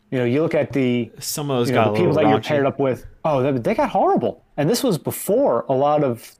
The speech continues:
Speaker 1: uh, the
Speaker 2: Those
Speaker 1: current dealings
Speaker 2: emblem
Speaker 1: with what, that
Speaker 2: creators.
Speaker 1: we've got going on in the, uh, the political and social climate now. We're talking back in twenty ten to twenty thirteen when things were quote unquote normal.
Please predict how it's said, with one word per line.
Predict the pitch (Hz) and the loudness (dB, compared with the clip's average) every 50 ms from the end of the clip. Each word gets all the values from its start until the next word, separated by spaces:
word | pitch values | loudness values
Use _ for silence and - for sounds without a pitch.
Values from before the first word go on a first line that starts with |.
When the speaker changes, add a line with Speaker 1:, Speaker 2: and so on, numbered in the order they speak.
| _ _ _ _ | _ _ _ _
Speaker 1:
uh, | - 131 127 123 120 120 110 107 - _ _ - - - - - | -2 0 0 2 0 0 -2 -4 -8 _ _ -20 -20 -20 -14 -8
the | - 131 | -6 -6
Speaker 2:
Those | - - | -4 -2
Speaker 1:
current | 160 165 156 127 - | 0 0 0 0 0
dealings | 143 151 151 151 139 | 0 0 0 0 0
Speaker 2:
emblem | - 139 | -2 -2
Speaker 1:
with | 127 | -2
what, | - 147 151 143 135 | 0 -2 -2 0 0
that | 147 | 0
Speaker 2:
creators. | 147 143 127 | 2 2 0
Speaker 1:
we've | 107 - | 0 0
got | 143 135 131 127 | 0 0 0 0
going | - 147 139 135 | 0 -2 0 0
on | 135 143 139 135 | 0 0 0 0
in | 123 117 | 0 0
the, | 120 120 120 120 117 | 0 0 0 2 0
uh, | 117 117 113 110 - _ _ _ _ _ _ _ - | 0 0 -2 -4 -8 _ _ _ _ _ _ _ -6
the | 135 | -6
political | - - - 139 143 143 143 135 143 143 131 | -6 -6 -4 -2 0 0 0 -2 -2 -2 -2
and | 117 104 | -2 -2
social | - 147 175 208 - - | -2 -2 -2 -2 -2 -4
climate | - - - 127 113 113 113 | -4 -2 -2 -2 -2 -2 -2
now. | 110 110 110 | -2 -2 -2
We're | 113 151 | -2 -2
talking | 196 - 285 277 - 175 | -2 -2 -2 -2 -2 0
back | 135 135 123 - | 0 0 -2 -2
in | 131 113 | -4 -6
twenty | - - 147 139 127 113 | -6 -4 -4 -2 -2 -4
ten | - - 135 135 135 135 | -4 -4 -4 -2 -2 -2
to | 117 107 | -4 -6
twenty | - - 135 123 117 | -8 -8 -6 -6 -6
thirteen | 101 - 135 123 107 - - - 175 202 156 120 107 - _ _ _ _ _ | -4 -4 -4 -4 -4 -6 -6 -4 -2 -2 -2 -2 -4 -8 _ _ _ _ _
when | - 135 123 | -6 -6 -4
things | - 165 180 170 - | -2 -2 -2 -2 -2
were | 127 | -4
quote | - - - 151 156 143 | -6 -4 -2 -2 0 0
unquote | 131 120 - 151 143 - - - | -2 -2 -2 -2 -2 -4 -4 -10
normal. | 110 107 107 117 127 151 185 190 123 107 101 - | -12 -8 -4 -2 0 0 0 0 0 0 -2 -4